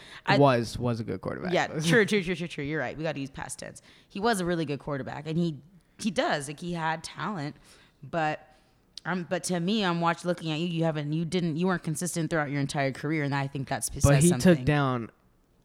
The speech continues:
Speaker 2: a, a New England Patriots team twice, Bill Belichick and the Bra-, and Brady,
Speaker 1: Mm-hmm.
Speaker 2: and he won at one time. They were undefeated all the way up until the Super Bowl, and they gave them their first loss of the entire season.
Speaker 1: Yeah.
Speaker 2: So that in itself, that's like, damn, that's Hall of Fame material right there.
Speaker 1: Yeah.
Speaker 2: So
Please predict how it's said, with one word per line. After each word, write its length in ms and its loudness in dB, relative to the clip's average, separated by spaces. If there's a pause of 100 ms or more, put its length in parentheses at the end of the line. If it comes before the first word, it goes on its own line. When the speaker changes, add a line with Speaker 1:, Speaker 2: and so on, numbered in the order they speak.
(160)
Speaker 2:
a, 140 2 (340)
a 200 2 (440)
New 380 2
England 340 0
Patriots 460 0
team 200 -6
twice, 500 4
Bill 180 2
Belichick 460 0
and 80 -4
the 40 -4
Bra-, 300 -2
and 180 -6
Brady, 420 -4 (140)
Speaker 1:
Mm-hmm. 200 -6
Speaker 2:
and 80 -4
he 100 -4
won 220 0
at 100 -8
one 140 -2
time. 260 -4
They 80 -4
were 80 -2
undefeated 460 -4
all 160 -4
the 60 -4
way 120 -2
up 100 -8
until 260 -8
the 60 -8
Super 200 -10
Bowl, 120 -6
and 80 -8
they 40 -6
gave 140 -6
them 80 -10
their 100 -8
first 260 -8
loss 220 -8
of 100 -14
the 60 -6
entire 340 -6
season. 380 -8 (100)
Speaker 1:
Yeah. 240 -8
Speaker 2:
So 180 -2
that 280 6
in 100 2
itself, 680 4
that's 240 0
like, 340 -2
damn, 240 0
that's 180 -4
Hall 160 4
of 80 -2
Fame 160 2
material 420 0
right 240 -4
there. 160 -2
Speaker 1:
Yeah. 60 -6
Speaker 2:
So 600 0